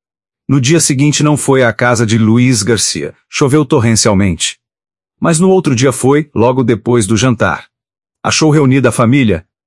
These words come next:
"Good evening, my dear mestre", bradou o Iálogo que o viu entrar na sala. "Faltava mais uma língua a esta tagarela",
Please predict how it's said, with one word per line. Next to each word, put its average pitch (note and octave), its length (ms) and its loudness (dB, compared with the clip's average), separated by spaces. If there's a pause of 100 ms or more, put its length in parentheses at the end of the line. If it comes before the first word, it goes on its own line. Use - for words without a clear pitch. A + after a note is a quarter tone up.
(460)
"Good A#2+ 380 2
evening, G2+ 380 0
my F2+ 120 0
dear A#2 200 0
mestre", E2+ 560 -2 (440)
bradou A#2+ 420 0
o B2 60 2
Iálogo A#2+ 600 0
que F#2 100 -4
o A2 60 2
viu A#2 180 0
entrar A2 320 0
na A#2 120 0
sala. D2+ 440 -2 (520)
"Faltava B2+ 380 0
mais B2+ 280 2
uma A#2+ 160 2
língua G#2+ 440 2
a F2+ 40 2
esta G#2+ 260 -2
tagarela", F#2 680 -2